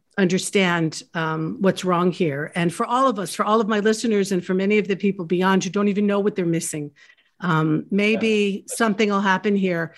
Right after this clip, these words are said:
Speaker 1: and, and there'll be a change. And the next time I interview you, you'll, you'll be so excited because you're invited to this big conference to present this incredible find, um,
Speaker 2: Hopefully.
Speaker 1: that just shook everybody up.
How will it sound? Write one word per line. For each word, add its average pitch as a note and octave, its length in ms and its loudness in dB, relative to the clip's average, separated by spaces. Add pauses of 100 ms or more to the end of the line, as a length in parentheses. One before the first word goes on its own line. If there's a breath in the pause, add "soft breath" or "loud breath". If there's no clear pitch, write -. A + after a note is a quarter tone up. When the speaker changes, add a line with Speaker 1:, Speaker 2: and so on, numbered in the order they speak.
(260 loud breath)
Speaker 1:
and, F3+ 320 0
and F#3+ 160 2
there'll F#3 140 0
be F#3 180 0
a F3+ 60 0
change. C4 400 2
And A3+ 100 0
the A3+ 60 2
next A#3+ 220 -2
time B3+ 200 2
I A#3 80 2
interview B3+ 420 2
you, A#3 60 2
you'll, G#3+ 320 2
you'll G#3 80 2
be G#3+ 80 -2
so G#3+ 160 0
excited G3+ 460 0
because F#3+ 280 -2
you're G3 100 2
invited G3 340 0
to - 80 -2
this F#3+ 100 0
big F#3 180 -4
conference G#3 500 0 (320 loud breath)
to G#3+ 100 -4
present A3 460 0
this B3 160 -6
incredible E4+ 680 0
find, D4 540 2 (480 loud breath)
um, A3 520 2
Speaker 2:
Hopefully. A3 240 2 (120)
Speaker 1:
that F#3+ 80 -6
just G#3+ 280 -4
shook - 260 0
everybody G#3+ 460 0
up. D#3+ 240 -8